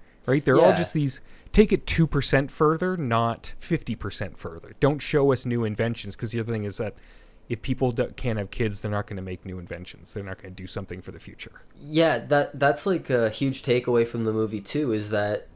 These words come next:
Speaker 2: everything that seemingly, or that is seemingly new tech was designed practically or for a pragmatic purpose rather than
Speaker 1: Mm-hmm.
Speaker 2: to be c-, more innovative, because the sense of innovation seems to be washed away,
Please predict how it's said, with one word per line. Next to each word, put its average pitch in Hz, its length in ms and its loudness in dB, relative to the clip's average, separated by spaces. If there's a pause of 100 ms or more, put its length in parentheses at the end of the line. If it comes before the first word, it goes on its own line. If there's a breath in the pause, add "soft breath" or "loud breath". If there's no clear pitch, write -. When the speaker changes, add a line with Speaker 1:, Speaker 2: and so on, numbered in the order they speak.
(280)
Speaker 2:
everything 139 880 2
that 131 300 -2 (160)
seemingly, 117 1120 0
or 147 140 6
that 131 200 4
is 127 360 -2
seemingly 120 500 -2
new 120 260 2
tech 123 460 -2 (640)
was 127 160 2
designed 120 540 2 (680)
practically 113 600 2
or 104 240 0
for 117 200 0
a 101 40 0
pragmatic 107 600 2
purpose 107 420 -2
rather 110 300 2
than 104 380 -2
Speaker 1:
Mm-hmm. 101 280 -10
Speaker 2:
to 135 120 -4
be 110 300 -4
c-, 123 100 -10 (140)
more 117 280 2
innovative, 107 520 0
because 120 420 0 (340 soft breath)
the 120 80 -2
sense 135 360 4
of 120 340 2
innovation 120 680 2
seems 113 320 -2
to 117 80 -2
be 110 200 -2
washed 107 440 0
away, 117 440 2